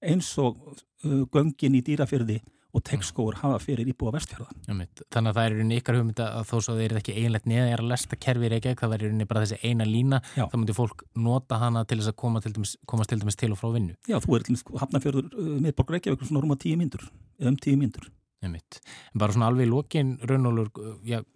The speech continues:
Speaker 2: hversu bjartsýnn ertu á, á framhaldið?
Speaker 1: Sko, ég er alveg sannfærður um það, og ég er nú bjartsýnn maður að eðlisfari, að við munum fá lest milli Keflavíkur og Reykjavíkur. Eh, spurning bara um tíma, hvenær samfélagið og stjórnmálin,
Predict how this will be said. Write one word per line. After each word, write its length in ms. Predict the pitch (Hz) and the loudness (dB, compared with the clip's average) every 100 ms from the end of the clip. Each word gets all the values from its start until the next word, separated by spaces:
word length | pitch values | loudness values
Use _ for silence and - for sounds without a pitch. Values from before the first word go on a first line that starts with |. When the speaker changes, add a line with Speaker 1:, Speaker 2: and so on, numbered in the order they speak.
| - | -4
Speaker 2:
hversu 240 | 131 143 131 | -2 0 0
bjartsýnn 460 | 143 - 156 143 | -2 -2 -2 0
ertu 180 | - 143 | 0 0
á, 60 | 131 - | 0 -2
á 80 | 113 | -2
framhaldið? 500 | 147 160 117 95 - - - - - | 2 2 0 -4 -16 -20 -20 -20 -8
Speaker 1:
Sko, 160 | - 117 | 0 4
ég 240 | 127 165 | 6 4
er 80 | 165 | 2
alveg 160 | 147 | 0
sannfærður 320 | 190 214 165 139 | 0 0 4 4
um 80 | 127 | 4
það, 180 | 87 - _ - _ | -4 -10 _ -20 _
og 80 | 170 | 2
ég 80 | 127 | 4
er 80 | |
nú 80 | 117 - | 4 2
bjartsýnn 320 | 143 - 127 | -2 -2 2
maður 220 | 131 123 | 2 2
að 20 | 127 | 0
eðlisfari, 320 | 113 98 120 | -2 -4 -4
að 240 | 117 110 - _ - 180 | -4 -6 -14 _ -10 0
við 100 | 131 123 | 6 6
munum 260 | 147 143 123 | 6 4 4
fá 60 | 127 | 2
lest 320 | 127 - - | 2 0 -2
milli 300 | 123 123 107 - | -2 -2 -6 -4
Keflavíkur 440 | 123 117 104 110 | -2 0 0 -2
og 80 | 104 | -4
Reykjavíkur. 420 | - 120 - - - _ _ _ _ - - | -6 -12 -14 -16 -18 _ _ _ _ -20 -6
Eh, 100 | 117 | -4
spurning 380 | 101 - 127 120 | 2 4 4 2
bara 160 | 120 98 | -2 -4
um 40 | |
tíma, 400 | - 147 170 165 | -2 -2 -2 -2
hvenær 240 | - 123 104 | -2 -4 -2
samfélagið 600 | 127 127 123 123 120 113 | -2 0 0 0 0 0
og 200 | 98 - - - | -4 -6 -14 -6
stjórnmálin, 720 | - 131 156 170 160 165 | 4 4 4 0 0 0